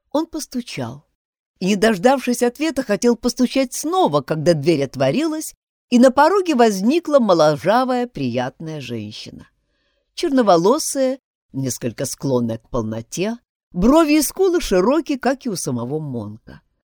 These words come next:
Голубые глаза, прямой без горбинки нос, да и губы гораздо мягче и добрее. Вне всякого сомнения, это была его сестра Бет.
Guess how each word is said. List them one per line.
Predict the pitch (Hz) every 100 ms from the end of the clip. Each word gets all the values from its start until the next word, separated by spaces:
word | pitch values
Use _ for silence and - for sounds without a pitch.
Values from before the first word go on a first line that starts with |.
| _ _ _ _ -
Голубые | 202 262 240 403 339
глаза, | 202 180 160 175 208
прямой | - 190 214 302
без | 165 127
горбинки | 120 127 113 127 120 -
нос, | 127 214 277
да | 208 262
и | 392
губы | 294 226 262 208 220
гораздо | 151 151 160 127 131
мягче | 135 180 240 - - 214
и | -
добрее. | 131 143 - 104 90 98 151 _ _ _ _ _ _ _ -
Вне | 123 170 294
всякого | - - 208 - 139 143
сомнения, | 160 135 156 247 302 247 151 127 -
это | 131 139
была | 135 170 226
его | 190 165
сестра | - 135 - 151 165
Бет. | - - - _ -